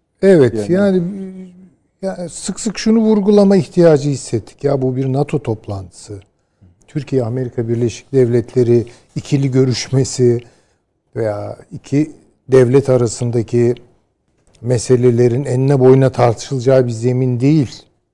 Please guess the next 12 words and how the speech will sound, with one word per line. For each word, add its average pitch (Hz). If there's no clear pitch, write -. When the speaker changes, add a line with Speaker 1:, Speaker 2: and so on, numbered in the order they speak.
Speaker 1:
Yani 98
üstelik 180
bu 117
nato'nun 156
bir 139
manada 156
bugüne 175
kadar 135
idrak 135
ettiği 120
en 165
dramatik 127